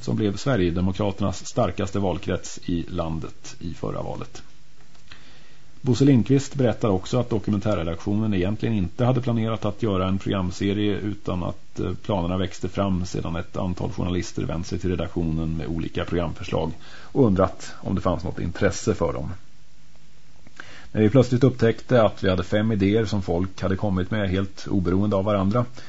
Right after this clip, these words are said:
som berör de här frågorna, så bestämde vi oss för att göra en serie av det. Och det är alltså en serie som sänds i Sveriges Radio med början idag, lördag. Eh, så att, eh, jag har dessvärre icke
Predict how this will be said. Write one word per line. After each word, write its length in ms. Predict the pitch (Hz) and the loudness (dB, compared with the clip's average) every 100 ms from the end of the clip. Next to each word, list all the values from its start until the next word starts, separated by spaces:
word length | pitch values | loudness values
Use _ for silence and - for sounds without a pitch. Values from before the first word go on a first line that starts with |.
| - | -6
som 180 | - 101 | 2 4
berör 260 | 101 92 | 6 6
de 80 | 120 | 6
här 100 | 113 | 2
frågorna, 500 | 107 117 98 120 123 | 2 2 2 2 0
så 220 | 113 120 | 0 0
bestämde 440 | 117 113 113 95 92 | 0 0 0 0 0
vi 60 | |
oss 120 | 92 | -2
för 140 | - 92 | -2 -2
att 120 | - | 0
göra 220 | 92 80 | 0 0
en 120 | 85 | -2
serie 500 | - - 98 85 80 | -4 0 2 2 0
av 200 | 50 62 64 | -4 -6 -6
det. 120 | 52 - - - - - - | -8 -8 -10 -10 -10 -10 0
Och 100 | 120 | 6
det 80 | |
är 60 | 120 | 6
alltså 240 | 107 101 | 6 2
en 240 | 107 104 98 | 0 2 0
serie 380 | - 107 98 95 | -2 0 0 0
som 300 | 92 104 92 | 0 -2 -2
sänds 380 | 87 95 90 92 | -2 -2 -2 -4
i 240 | 90 87 87 | -4 -4 -4
Sveriges 460 | - 95 90 85 - | -4 -2 0 0 -2
Radio 580 | 85 90 87 82 78 78 | 0 0 0 0 -2 -2
med 160 | 87 85 | -4 -2
början 460 | 82 95 78 85 85 | 0 0 0 -4 -4
idag, 680 | 82 76 107 117 107 - - - | -6 0 2 2 0 -6 -6 -2
lördag. 460 | 90 90 87 82 73 - - - - - - - - - | 2 2 2 0 -4 -8 -10 -10 -10 -10 -10 -10 -10 -8
Eh, 420 | - 87 82 80 80 - | -4 -2 0 -2 -4 -6
så 220 | - 92 | -6 -4
att, 440 | 90 87 - - | -4 -6 -8 -2
eh, 200 | 95 90 80 - - - | 2 2 0 -4 -8 -6
jag 120 | 92 | -2
har 100 | 92 | 0
dessvärre 500 | 98 - 117 107 - | 0 4 4 4 2
icke 420 | 107 - - 117 | -2 -4 0 2